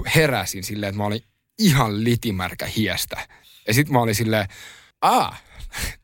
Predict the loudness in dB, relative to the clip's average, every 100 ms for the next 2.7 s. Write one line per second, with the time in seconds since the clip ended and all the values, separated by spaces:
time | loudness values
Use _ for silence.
0 | -8 -8 -8 _ _ _ _ _ -4 0
1 | -2 -2 -14 -20 -20 -20 -20 _ 0 0
2 | 2 0 0 -2 -6 -8 -10